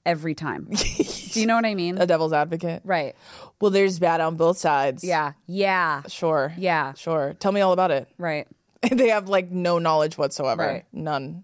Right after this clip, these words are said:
Speaker 2: Sometimes when men s-, say jokes that are fucked up and obviously not funny, um, I purposely don't laugh. Obviously, I don't find it funny, but I make it a point to just stare and not laugh.
Speaker 1: Mm-hmm.
Speaker 2: And then when they're like, you know, which is embarrassing to have to add on to
Speaker 1: Have
Speaker 2: your
Speaker 1: you
Speaker 2: own
Speaker 1: ever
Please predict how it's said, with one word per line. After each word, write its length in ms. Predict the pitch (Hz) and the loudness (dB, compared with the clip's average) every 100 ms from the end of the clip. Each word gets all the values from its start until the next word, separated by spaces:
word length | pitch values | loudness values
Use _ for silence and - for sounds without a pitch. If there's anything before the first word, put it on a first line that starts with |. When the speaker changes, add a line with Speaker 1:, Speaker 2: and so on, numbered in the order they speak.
| - | -4
Speaker 2:
Sometimes 360 | 240 226 254 | 0 0 0
when 140 | 247 220 | 0 0
men 160 | 170 | 0
s-, 160 | 185 - - | -2 -8 -10
say 220 | - 175 | -2 0
jokes 200 | 165 160 | 2 0
that 100 | 160 | 0
are 80 | 156 | -2
fucked 320 | - 147 - | -2 -6 0
up 240 | 147 156 _ | 0 0 _
and 320 | - 156 135 - _ - | -6 -4 -6 -10 _ -2
obviously 360 | 143 156 160 170 | 0 0 -4 -4
not 200 | 165 - | -4 -2
funny, 320 | 170 170 - _ _ _ _ - | -4 -4 -10 _ _ _ _ -2
um, 380 | 147 143 131 - | 2 2 0 -2
I 100 | 151 | -2
purposely 480 | 151 160 160 170 175 | -2 -2 -2 -2 0
don't 180 | 165 147 | 0 0
laugh. 240 | 156 160 - | 0 -2 0
Obviously, 300 | 151 147 131 | -2 -2 0
I 100 | 151 | 0
don't 160 | 147 123 | -2 -2
find 160 | 139 | -2
it 80 | 101 | -2
funny, 140 | 147 | -4
but 120 | 143 147 | 0 0
I 80 | 147 | 0
make 220 | 151 147 | -2 -2
it 40 | |
a 60 | 127 | -4
point 500 | - - 147 131 - | -6 -8 -8 -8 -12
to 100 | 151 | -10
just 360 | 160 - - | -8 -6 -8
stare 280 | - 151 139 | -4 -2 0
and 80 | 131 | 0
not 180 | 135 127 | -2 0
laugh. 300 | 135 143 - 190 | -2 -2 -6 -12
Speaker 1:
Mm-hmm. 140 | 185 | -6
Speaker 2:
And 160 | 156 151 | -4 -2
then 280 | 135 156 _ _ _ - | -4 -8 _ _ _ -10
when 180 | 165 156 | -6 -4
they're 140 | 151 | -2
like, 340 | 127 127 113 _ _ _ - | 0 -2 -4 _ _ _ -6
you 160 | 262 | -2
know, 500 | 302 165 151 185 208 _ _ _ _ _ _ _ - | 0 2 2 0 -2 _ _ _ _ _ _ _ -4
which 180 | 170 165 | -2 -2
is 220 | 156 - | -6 -4
embarrassing 580 | 170 143 135 139 123 135 | -2 0 -2 -4 -6 -4
to 60 | |
have 120 | 143 | -6
to 80 | 147 | -2
add 160 | 127 127 | 0 0
on 140 | 131 151 | -4 -6
to 120 | - | -2
Speaker 1:
Have 100 | 254 | -2
Speaker 2:
your 100 | 320 | 0
Speaker 1:
you 60 | |
Speaker 2:
own 40 | |
Speaker 1:
ever 20 | 403 | 0